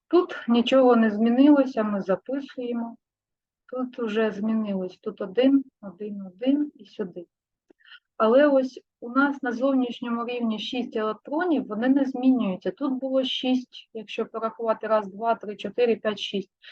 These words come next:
І тут повинно бути, хоч цей збуджений стан, кількість не змінюється. Раз, два, три, чотири, п'ять, шість. Уже напишемо, наша електронна формула така.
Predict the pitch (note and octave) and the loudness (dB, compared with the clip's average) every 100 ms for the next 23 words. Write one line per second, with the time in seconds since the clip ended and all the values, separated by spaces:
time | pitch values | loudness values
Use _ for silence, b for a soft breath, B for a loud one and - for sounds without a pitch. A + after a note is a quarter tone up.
0 | B B A#3+ B3 C#4+ - A#3+ A3 G#3 G3+ | B B -4 0 0 0 -6 -2 0 0
1 | F#3 G3+ G3 G3+ - G#3+ - A3+ G3+ A#3 | -2 -6 -6 -6 -6 -8 2 2 2 -6
2 | C4 A#3 G#3+ G#3+ - C4 C#4 C4 B3+ B3+ | -4 -2 -2 -6 -2 2 2 0 -2 -2
3 | A3+ - G#3 G#3 G3+ F#3+ F#3 F#3+ G3+ F#3 | -4 -6 -6 -4 -2 -2 0 2 2 0
4 | F#3 A#3 C4 B B _ A3 G#3 - F#3+ | -4 -6 -6 B B _ -4 -2 -2 0
5 | B3 B3+ A#3+ A3 G#3+ - F#3+ F3 - - | 2 2 2 2 0 -2 -2 -2 -4 -20
6 | _ _ _ _ _ _ _ _ A#3+ A3+ | _ _ _ _ _ _ _ _ -6 0
7 | C4+ C#4 A#3+ G3 - _ _ _ _ _ | 4 4 4 0 -4 _ _ _ _ _
8 | A#3 A#3 A#3 B3 A#3+ - G#3+ G#3 G3+ G#3 | -4 -4 -2 -4 -2 0 0 0 0 0
9 | G3+ - G3 G3+ - A3+ G#3+ G3+ G3 - | 0 2 4 2 0 0 2 2 -2 0
10 | A3 G3 F#3+ F#3 F#3 F#3 F#3 E3 | 0 0 0 -2 0 -2 0 -2